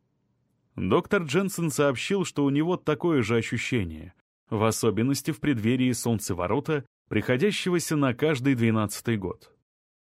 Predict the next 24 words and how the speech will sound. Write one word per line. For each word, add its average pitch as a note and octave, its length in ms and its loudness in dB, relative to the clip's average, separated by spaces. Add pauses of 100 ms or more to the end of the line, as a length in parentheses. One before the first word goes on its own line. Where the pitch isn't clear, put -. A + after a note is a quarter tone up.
Почему A#2 340 2
его A#2 160 4
так A2 160 -4
называли A2+ 640 2 (100)
"солнцеворот"? F#2+ 880 -2 (280)
Он G#3 280 2
не C#3+ 100 4
мог C3+ 220 2
сказать, G#2+ 580 0
поскольку A#2+ 520 0
солнце E3 460 -2
к B2 80 -8
этому, A#2 300 0
казалось, B2 540 0 (220)
не D#3+ 240 2
имело D3+ 280 4
никакого C3 800 2
отношения. F2+ 720 -6 (680)
После G#2+ 280 2
своего G2+ 440 2
переезда G#2+ 500 0
на G2 120 0
северное G2+ 460 0
побережье G#2 680 -2